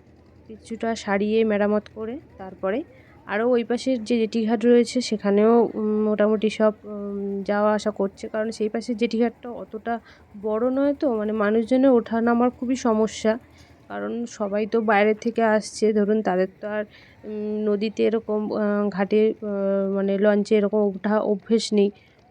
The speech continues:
ছোটো ঘাট থাকার কারণে তারা উঠতেও সমস্যা, উঠতে নামতে সমস্যা সব কিছু। কিন্তু এই জেটিঘাটটা বেশ অনেকটা বড় তো,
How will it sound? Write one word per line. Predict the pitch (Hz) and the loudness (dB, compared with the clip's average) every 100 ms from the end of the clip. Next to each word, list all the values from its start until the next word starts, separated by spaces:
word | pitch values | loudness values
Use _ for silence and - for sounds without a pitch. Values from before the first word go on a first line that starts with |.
| 214 | -12
ছোটো | - 233 240 | -10 -4 -4
ঘাট | 202 214 214 | -2 -6 -6
থাকার | 233 220 | -8 -6
কারণে | 220 214 220 220 | -2 -2 0 0
তারা | 208 202 202 202 | 0 2 2 0
উঠতেও | 220 214 - 233 | -2 -8 -8 -12
সমস্যা, | 240 214 214 214 220 | -6 -4 -4 -4 -4
উঠতে | 202 - | -4 -8
নামতে | 208 196 214 | -12 -12 -14
সমস্যা | - 196 196 196 214 | -10 -6 -6 -6 -8
সব | 202 - | -8 -10
কিছু। | 208 220 220 _ _ _ _ | -14 -14 -14 _ _ _ _
কিন্তু | 226 240 | -10 -4
এই | 233 240 | -2 0
জেটিঘাটটা | 233 226 233 240 240 | -2 -2 -2 -4 -6
বেশ | 233 233 | -8 -6
অনেকটা | 226 214 220 220 208 | -4 -4 -6 -12 -6
বড় | 214 247 | -4 -4
তো, | 254 | -4